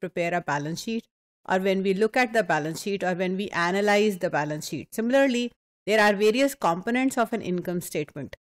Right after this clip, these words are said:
So, income statement में हम basically different sources से जो रेवेन्यूज आ रही हैं, जो गेन्स हैं, जो लॉसेस हैं,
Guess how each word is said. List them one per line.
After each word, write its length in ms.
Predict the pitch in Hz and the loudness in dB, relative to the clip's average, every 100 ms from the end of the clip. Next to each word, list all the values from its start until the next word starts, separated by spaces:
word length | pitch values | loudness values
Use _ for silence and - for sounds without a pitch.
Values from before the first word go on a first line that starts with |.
| _ _ | _ _
So, 60 | - | -6
income 380 | 214 240 285 302 | -2 0 2 2
statement 360 | 254 240 254 | 2 0 2
में 120 | 254 | 2
हम 200 | 262 240 | 2 2
basically 600 | 196 202 226 214 220 226 | 2 0 -2 -2 0 0
different 400 | 220 - 254 247 | -2 -4 -4 -2
sources 360 | 214 190 - 262 | -2 -2 -2 -6
से 260 | - 247 220 | -2 0 0
जो 180 | 202 | 2
रेवेन्यूज 520 | 190 170 190 226 247 226 | 0 0 0 0 0 2
आ 120 | 180 | 2
रही 200 | 175 190 | 2 0
हैं, 200 | 190 190 _ _ _ | -2 -4 _ _ _
जो 100 | 190 | -2
गेन्स 460 | 180 202 214 240 233 | 0 2 4 4 2
हैं, 240 | 214 190 | 2 2
जो 120 | 185 | 2
लॉसेस 480 | 180 156 160 - 240 | 0 0 -2 -2 0
हैं, 300 | 226 202 202 | 0 0 0